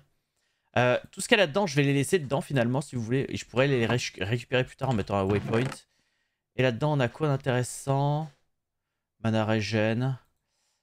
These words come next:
Euh, oh, un plus un looting pour avoir un looting quatre. Ça, c'est chouette aussi. Euh, mais sinon, en soi, tout ce qu'il y a là-dedans, en vrai, je vais tout laisser. Et je vais même lui laisser quelques slime balls et probablement quelques ressources aussi. Euh,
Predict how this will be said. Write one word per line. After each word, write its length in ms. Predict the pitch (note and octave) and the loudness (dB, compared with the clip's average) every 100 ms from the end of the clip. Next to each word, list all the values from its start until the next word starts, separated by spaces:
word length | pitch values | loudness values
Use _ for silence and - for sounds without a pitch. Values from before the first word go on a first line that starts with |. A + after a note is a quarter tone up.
| _ _ _ - | _ _ _ -4
Euh, 200 | A2+ A2+ - | 0 0 2
oh, 680 | B2+ E3+ G#2 F2 D#2 D#2 - | 2 2 2 0 -2 -4 -2
un 160 | G#2+ | -2
plus 360 | G#2+ - D3+ - | -2 0 -2 0
un 80 | F#3 | 2
looting 380 | D3+ C#3+ F3+ F#3 | 0 0 -2 -2
pour 220 | - A2 | 0 2
avoir 380 | A#2 D#3 C#3+ - | 4 2 0 0
un 120 | B2+ | -2
looting 600 | G#2 A#2+ D#3+ - D#3 D#3+ - - | 0 -2 -2 -4 -2 -2 -4 -4
quatre. 400 | - A2+ - - - | 0 0 -2 -18 -16
Ça, 220 | - F#3+ | -2 -2
c'est 200 | - B2 | 0 -2
chouette 340 | - C3 B2 | -2 -2 -2
aussi. 380 | G#2+ - - D#2+ - _ _ _ _ _ _ - | -2 -4 -6 -8 -10 _ _ _ _ _ _ -2
Euh, 180 | A2 A2 | 0 2
mais 140 | B2 C#3 | 2 0
sinon, 260 | - F3+ | 0 0
en 60 | E3 | 0
soi, 220 | - E3+ | 0 -2
tout 120 | C#3+ | -2
ce 80 | D3 | -4
qu'il 100 | E3+ | 2
y 40 | |
a 40 | C#3+ | 2
là-dedans, 280 | B2 D#3 F3 | 2 -2 0
en 120 | B2+ | 0
vrai, 180 | A#2 D3 | 2 2
je 100 | C3+ | 2
vais 100 | A2+ | -2
tout 140 | - | 0
laisser. 360 | D3 C3 - B2+ - _ _ _ _ _ | 0 0 0 -2 -4 _ _ _ _ _
Et 60 | A#2 | 0
je 100 | A2+ | 2
vais 60 | B2+ | 2
même 160 | F3 | 2
lui 100 | E3 | 2
laisser 280 | D3 C#3 D3+ | 0 2 -2
quelques 280 | D3 D3 D3+ | -2 -4 -4
slime 360 | C#3+ D3 C#3 C3+ | -2 0 2 2
balls 300 | D3 C#3+ - | 2 2 2
et 220 | A#2+ C3 | 2 0
probablement 640 | A#2+ - - D3 D3 D#3 D#3 | -2 -10 0 2 2 0 0
quelques 320 | D3+ C3 - | 0 0 -2
ressources 560 | A2 C#3 C#3+ D#3 - | -2 0 0 -4 -4
aussi. 280 | C#3 - C#3 - _ _ _ _ _ | -4 -4 -12 -16 _ _ _ _ _
Euh, 40 | _ | _